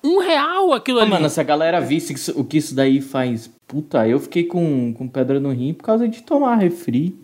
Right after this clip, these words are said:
Speaker 1: Não, Rafa, e aí, olha só... e, e, e, e aí o cara acha de boa pagar dez reais em dois litros de Coca-Cola, mas se ele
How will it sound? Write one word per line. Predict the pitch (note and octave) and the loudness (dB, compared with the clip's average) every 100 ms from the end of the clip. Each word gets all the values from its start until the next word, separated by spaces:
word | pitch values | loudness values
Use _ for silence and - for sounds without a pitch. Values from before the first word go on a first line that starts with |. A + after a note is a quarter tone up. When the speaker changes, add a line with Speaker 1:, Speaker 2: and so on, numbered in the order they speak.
| _ | _
Speaker 1:
Não, | E4+ F4+ F#4 | -4 0 0
Rafa, | B3+ G#3+ - G3+ | 0 -2 0 -2
e | G3+ B3 | 0 0
aí, | A#3+ C#4 | 2 2
olha | C4 C4+ C#4+ | 2 2 0
só... | - C4+ G3+ D3+ - - - _ - | 0 2 0 -2 -12 -20 -20 _ -4
e, | A#3+ A#3 | -2 2
e, | A#3+ G3+ | 0 0
e, | A#3 A3 - A3+ | -4 -6 -6 0
e | |
aí | A3+ B3 | 2 2
o | C#4 | 0
cara | C4+ B3+ G#3+ | 0 0 2
acha | A#3 - | 0 0
de | G#3 G3 | -2 -2
boa | D#3+ F#3 F3+ G#3 D4 F4 - | 0 2 2 2 0 -4 -4
pagar | G#3+ G3+ F#3+ | -2 0 -4
dez | E3 G#3+ C#4+ E4 | -2 0 0 0
reais | C#4+ C4 G3 F3+ F3 | 0 0 2 0 -2
em | F3+ | -6
dois | F3 A#3+ D4 | -2 -2 0
litros | C4 G#3+ G#3+ | -4 -4 -4
de | F3+ | -4
Coca-Cola, | F#3 A#3+ C#4 - D#4+ - F#3 F3 G3+ D#4+ _ - | -4 0 -2 -2 -14 -4 0 0 -2 -8 _ -6
mas | G3+ G#3 | 0 0
se | - | 0
ele | A#3+ A#3 | 0 -2